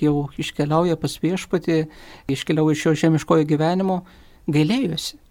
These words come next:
Galbūt jis apgailėjo savo ar mintyse, ar širdį savo tuos netobulus gyvenimo padarytus veiksmus, darbus ir dėl to gailėjosi. Mes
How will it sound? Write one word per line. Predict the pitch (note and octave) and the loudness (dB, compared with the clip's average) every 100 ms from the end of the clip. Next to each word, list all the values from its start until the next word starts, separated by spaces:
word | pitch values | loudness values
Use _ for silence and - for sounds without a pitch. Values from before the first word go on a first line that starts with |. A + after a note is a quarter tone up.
| _ _ - - | _ _ -10 0
Galbūt | D3+ D#3+ F3+ | 2 4 4
jis | F#3 - | 2 0
apgailėjo | - C#3+ D3+ D3+ G#3 F#3 | -6 -2 0 2 0 -2
savo | - F3 E3 D3+ D3+ - - - - | -2 -2 0 0 -2 -6 -18 -18 -6
ar | - C#3+ | -2 0
mintyse, | D#3 D3 D3 C#3 - G3+ | 2 2 0 -4 -2 -2
ar | E3+ | -2
širdį | - - D3 D3 D#3+ F#3+ F#3+ - - | -4 -4 -4 -4 0 0 -2 -10 -16
savo | - E3 D#3+ D#3+ | -4 -2 0 0
tuos | D#3 D3+ D3 - _ _ _ _ - | 0 -2 -2 -8 _ _ _ _ -2
netobulus | D3 C#3 E3+ G#3 G#3+ F#3 D3 - | -2 0 0 2 4 2 0 -4
gyvenimo | - D3+ E3 F3 | -2 0 0 0
padarytus | D#3 D3+ D3 D#3+ D#3+ C3+ - D#3+ | 0 2 2 2 2 0 -2 -2
veiksmus, | D3 C#3 - - E3 F#3 A3+ - - | 0 -2 -4 -6 -2 -2 -2 -6 -4
darbus | D#3+ D#3 F#3+ A3 B3+ - - - - - | -2 0 0 0 -4 -6 -14 -20 -8 0
ir | E3 D#3+ | 0 0
dėl | - E3 | 0 2
to | E3+ D3+ | 2 2
gailėjosi. | D3 - F#4+ F3 C3 - A#3 _ - - - _ | 0 0 0 0 -2 -8 -14 _ -20 -20 -20 _
Mes | F3+ G3+ - | 2 2 0